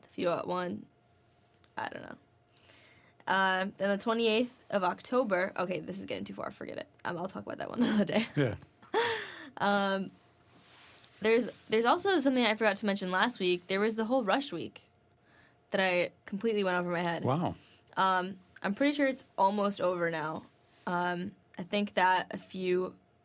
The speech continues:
Speaker 1: sororities are having their last event. They had it yesterday. <laughs>
Speaker 2: Hmm.
Speaker 1: So
Speaker 2: So if you
Speaker 1: But
Speaker 2: showed up tomorrow,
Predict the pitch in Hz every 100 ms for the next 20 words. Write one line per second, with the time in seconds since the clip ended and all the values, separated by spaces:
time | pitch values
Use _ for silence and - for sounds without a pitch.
0 | _ _ - 185 170 170 175 - _ -
1 | 190 190 175 175 175 - - 180 185 185
2 | 185 180 170 - _ _ _ _ _ _
3 | _ _ 190 196 165 165 160 165 - -
4 | - 196 202 214 185 104 - 359 - -
5 | 226 240 233 - 208 190 185 202 - -
6 | - - - _ _ - 143 135 185 285
7 | 277 160 143 139 135 113 110 113 113 123